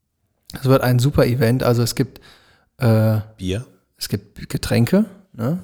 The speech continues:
Speaker 1: äh, jeglicher Art, ähm, und es gibt gute Laune. Und wenn ihr meint, ihr geht zu einer Party, wo ihr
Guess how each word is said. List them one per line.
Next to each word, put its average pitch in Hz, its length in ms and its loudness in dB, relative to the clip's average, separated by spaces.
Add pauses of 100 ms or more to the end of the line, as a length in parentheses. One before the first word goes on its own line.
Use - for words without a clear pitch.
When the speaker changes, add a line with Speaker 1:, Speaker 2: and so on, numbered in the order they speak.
(120)
Speaker 1:
äh, 113 260 -4
jeglicher 120 460 -4
Art, 123 280 0 (280)
ähm, 110 400 2 (840)
und 120 460 0 (240)
es - 280 -10
gibt - 260 -6
gute 113 320 -6
Laune. 120 560 -2 (400)
Und 123 440 0
wenn 135 140 0
ihr 123 140 -2
meint, 135 580 4
ihr - 60 -20
geht - 300 -2
zu - 80 -2
einer 117 160 4
Party, 123 500 0 (260)
wo 123 200 0
ihr 117 320 0